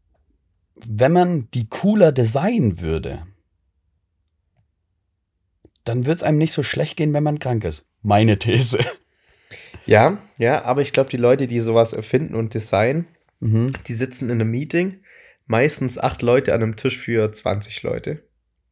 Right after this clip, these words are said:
Speaker 1: Ja.
Speaker 2: Immer in so Meetings, gell? Riesentische, aber wenig Leute.
Speaker 1: Ja.
Speaker 2: Ähm, einer noch zugeschalten aus Asien,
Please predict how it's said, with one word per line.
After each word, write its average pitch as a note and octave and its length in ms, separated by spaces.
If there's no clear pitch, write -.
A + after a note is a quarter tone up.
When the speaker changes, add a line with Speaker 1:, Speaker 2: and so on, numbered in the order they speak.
Speaker 1:
Ja. A#2 400
Speaker 2:
Immer C3 140
in A#2 80
so G#2+ 80
Meetings, A2 400
gell? A#2 180
Riesentische, D#3 600
aber A2+ 180
wenig A#2+ 240
Leute. G#2+ 340
Speaker 1:
Ja. A2 260
Speaker 2:
Ähm, A#2 280
einer C#3 240
noch C#3 140
zugeschalten C#3+ 680
aus G#2+ 240
Asien, D3 440